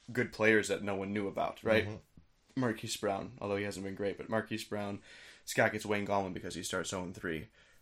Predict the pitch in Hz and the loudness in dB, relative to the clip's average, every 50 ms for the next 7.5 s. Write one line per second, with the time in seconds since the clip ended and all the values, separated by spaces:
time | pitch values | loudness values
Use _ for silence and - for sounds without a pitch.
0 | _ _ _ _ - - 135 131 123 135 - - 120 117 120 117 120 110 104 113 | _ _ _ _ 0 2 4 4 4 4 2 2 2 4 4 6 4 4 4 4
1 | 110 110 110 107 107 104 98 - - 107 101 101 98 98 98 101 98 95 92 87 | 4 4 4 2 2 2 2 2 0 -2 -2 -2 -4 -4 -4 -4 -4 -4 -4 -4
2 | 92 - - - - - - 78 - - - _ - - - 104 104 95 - - | -6 -6 -8 -10 -6 -4 -4 -4 -4 -6 -10 _ -20 -10 -2 2 2 2 2 0
3 | - _ _ _ - _ _ _ _ - - - - - - 110 104 - 117 107 | -6 _ _ _ -20 _ _ _ _ -20 -20 -20 -8 0 4 4 6 6 4 2
4 | 107 104 113 110 104 98 95 90 87 82 - - - - - - - - - - | 4 4 4 4 4 4 4 4 4 2 0 -6 -18 -20 -20 -20 -20 -14 -10 -6
5 | - 113 107 98 92 92 - - - - - - - - - - - 143 165 151 | -2 0 0 0 0 -2 -6 -12 -20 -20 -20 -20 -20 -20 -12 0 8 10 10 10
6 | - - - - - - - - - 131 123 123 123 117 117 113 107 104 107 92 | 10 8 -6 -12 -8 -6 -6 -4 -2 -2 0 2 4 4 4 4 4 4 2 2
7 | 76 82 85 92 90 90 92 85 - | 2 2 0 -2 -4 -2 -4 -6 -8